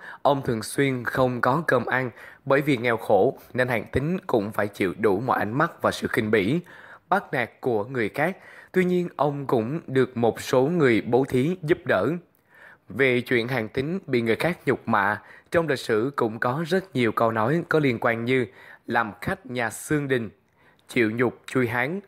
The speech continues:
"Bát cơm ngàn vàng", "Co được, giảng được". Viên quan nhỏ địa phương là Nam Xương Đình thấy Hàn Tín có tướng mạo đường hoàng, không phải hạng phàm phu tục tử,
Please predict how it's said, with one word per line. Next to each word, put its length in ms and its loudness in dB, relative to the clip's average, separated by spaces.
"Bát 340 -4
cơm 300 0
ngàn 220 -2
vàng", 260 0
"Co 220 0
được, 280 -2
giảng 280 0
được". 280 -2
Viên 340 2
quan 220 -2
nhỏ 160 0
địa 160 -2
phương 400 0
là 320 2
Nam 340 -4
Xương 300 -4
Đình 260 -2
thấy 180 0
Hàn 220 -4
Tín 300 -2
có 100 -2
tướng 280 0
mạo 200 0
đường 260 0
hoàng, 300 -2
không 280 -2
phải 300 0
hạng 320 -4
phàm 320 -4
phu 200 0
tục 260 -2
tử, 300 2